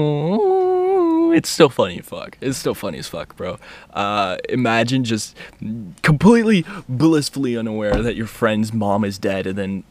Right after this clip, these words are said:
doing this TikTok. And, um, yeah. Oh, fuck. <laughs>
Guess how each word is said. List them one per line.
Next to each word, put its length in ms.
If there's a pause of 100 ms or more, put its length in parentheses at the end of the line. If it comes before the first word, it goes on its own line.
(220)
doing 280
this 180
TikTok. 640 (360)
And, 340
um, 400 (380)
yeah. 500 (720)
Oh, 680
fuck. 520 (440)
<laughs> 1400